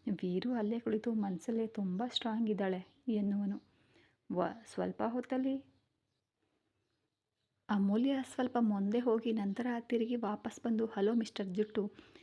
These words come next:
ನಿಮ್ಮ ನಾಮಧೇಯ?" "ಆ, ಹಂಗಂದ್ರೆ?" ಅಂತಾನೆ ವೀರು. "ಅಯ್ಯೋ ಪುಣ್ಯಾತ್ಮ, ನಿನ್ ಹೆಸ್ರೇನಪ್ಪ? ನೀವು ಮದ್ವೆ ಆಗ್ತಿದ್ದೀರಲ್ಲ, ಅವ್ರ ಹೆಸ್ರು ಗೊತ್ತಾ?" "ಹಾ, ಅದೇನೋ ವಿರಾಟ್ ಅಂತ ಹೇಳಿದ್ರು.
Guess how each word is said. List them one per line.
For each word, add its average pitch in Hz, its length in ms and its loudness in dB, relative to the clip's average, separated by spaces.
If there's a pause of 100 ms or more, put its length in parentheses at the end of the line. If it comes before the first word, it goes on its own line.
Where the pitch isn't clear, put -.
(220)
ನಿಮ್ಮ 214 260 6
ನಾಮಧೇಯ?" 202 680 2 (480)
"ಆ, 196 100 0 (360)
ಹಂಗಂದ್ರೆ?" 208 500 0 (160)
ಅಂತಾನೆ 202 420 -2
ವೀರು. 185 300 -2 (120)
"ಅಯ್ಯೋ 202 300 2
ಪುಣ್ಯಾತ್ಮ, 202 640 -2 (100)
ನಿನ್ 214 220 2
ಹೆಸ್ರೇನಪ್ಪ? 214 640 -2 (1200)
ನೀವು 240 360 4
ಮದ್ವೆ 190 340 0
ಆಗ್ತಿದ್ದೀರಲ್ಲ, 196 600 0 (180)
ಅವ್ರ 214 200 0
ಹೆಸ್ರು 208 360 -4
ಗೊತ್ತಾ?" 196 320 -4 (220)
"ಹಾ, 208 200 -4 (420)
ಅದೇನೋ 202 440 0
ವಿರಾಟ್ 196 480 0
ಅಂತ 214 260 -2
ಹೇಳಿದ್ರು. 196 480 -2